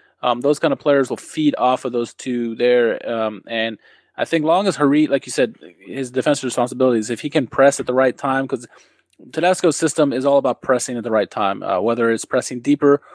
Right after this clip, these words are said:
or pressing up high. Um, he's gotta have to get his pressing correctly and, and c-, help out defensively, um, if he wants to keep on the, and keep in the lineup. And I think that's the big thing. That's the main consistency thing that, that Tedesco's looking for, is that you're gonna help out defensively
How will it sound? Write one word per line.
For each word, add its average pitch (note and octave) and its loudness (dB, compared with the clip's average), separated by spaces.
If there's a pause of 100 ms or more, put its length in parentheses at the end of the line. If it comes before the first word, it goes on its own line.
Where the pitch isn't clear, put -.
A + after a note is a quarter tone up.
(120)
or - -4
pressing C3 0
up A#2 -6
high. A2+ 0 (340)
Um, A#2 -4
he's C3+ -6
gotta C3+ 2
have C3 -2
to - -16
get B2+ -4
his A#2 -8
pressing B2 -4
correctly B2 0
and, A2 -8
and G#2+ -6
c-, - -8
help - -2
out A#2+ 2
defensively, A#2 -4 (360)
um, A#2 0
if A2+ -8
he C#3 2
wants C3 2
to A#2 -8
keep C3 -6
on A#2+ -2
the, A2 -4
and B2+ -8
keep - -6
in B2 -6
the A2 -4
lineup. B2+ -2
And B2+ -4
I C3 0
think D#3+ 0
that's D3 0
the C3 -4
big B2+ 0
thing. D3+ 0
That's C3 -2
the A#2 -8
main C3 -2
consistency A#2 -8
thing A2 -6 (380)
that, A2 2 (380)
that B2 -4
Tedesco's C3 2
looking A2+ -6
for, A2 2
is G#2 0
that G#2+ 0
you're A2+ -4
gonna A#2+ -2
help A2+ -2
out A2 4
defensively A2 -2